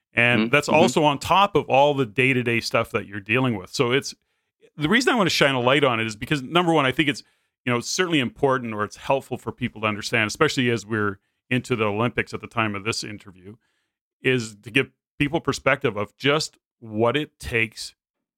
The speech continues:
Speaker 1: to even get to an Olympics, let alone medal at an Olympics. There's a lot going on in behind the scenes. And I've, because I've had some exposure to it, I, I, I'm deeply appreciative of just, wow, that's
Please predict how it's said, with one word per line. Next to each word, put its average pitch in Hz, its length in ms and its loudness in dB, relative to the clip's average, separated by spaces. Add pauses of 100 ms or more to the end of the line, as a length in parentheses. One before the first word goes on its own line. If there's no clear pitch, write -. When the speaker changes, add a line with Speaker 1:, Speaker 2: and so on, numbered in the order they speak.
(140)
Speaker 1:
to 117 580 0
even 110 460 -2
get 147 240 -2
to 131 180 -2
an 104 80 -4
Olympics, 92 640 -8
let 113 220 0
alone 107 600 0 (400)
medal 95 440 -2 (300)
at 95 100 0
an 95 140 -6
Olympics. 95 600 -8
There's 123 220 0
a 113 60 2
lot 107 540 0
going 107 220 -2
on 104 200 -6
in 101 100 -8
behind 104 360 -4
the 104 60 -6
scenes. 90 300 -10
And 98 100 -12
I've, 101 220 -2 (500)
because 135 260 0
I've 123 120 0
had 120 220 2
some 113 140 -6
exposure 113 520 -2
to 127 260 0
it, 101 80 -2
I, 101 120 0 (120)
I, 107 320 -2
I'm 104 200 -4 (440)
deeply 127 400 0
appreciative 101 560 -4
of 101 160 -12 (160)
just, 113 220 -4 (540)
wow, 101 400 2 (120)
that's 120 200 -4